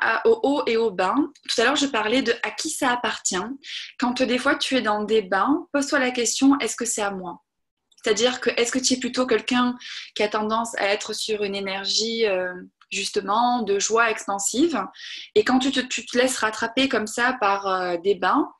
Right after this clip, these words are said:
tu poses la question, « Est-ce que ça m'appartient ? » Ou est-ce que tu es en train de capter peut-être la morosité autour de toi, ou les doutes autour de toi, ou les points de vue sur ce que tu fais que les personnes ne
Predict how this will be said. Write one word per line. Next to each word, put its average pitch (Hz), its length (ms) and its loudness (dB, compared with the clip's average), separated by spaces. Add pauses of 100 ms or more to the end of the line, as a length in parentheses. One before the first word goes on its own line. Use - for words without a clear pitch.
(640)
tu - 140 -6
poses 240 140 6
la 233 100 2
question, « 262 400 2
Est-ce 226 160 -4
que 262 80 -2
ça 247 160 -2
m'appartient ? » 214 540 -4 (180)
Ou - 80 2
est-ce 220 140 2
que 226 60 2
tu - 120 2
es 208 40 2
en 190 120 -2
train 247 220 0
de 220 80 2
capter 214 420 -4
peut-être 220 280 -4
la 175 120 -4
morosité 208 920 2
autour 185 340 -4
de 185 140 -4
toi, 240 500 2 (300)
ou 202 80 -4
les 196 160 6
doutes 247 420 0 (160)
autour 202 300 0
de 196 80 0
toi, 220 500 2 (380)
ou 269 160 6
les 233 200 4
points 294 200 6
de 294 80 10
vue 262 180 4
sur 269 160 -2
ce - 60 -10
que 226 80 0
tu 226 180 -2
fais 262 400 2
que 233 120 -2
les 208 140 4
personnes 233 440 0
ne 196 240 -2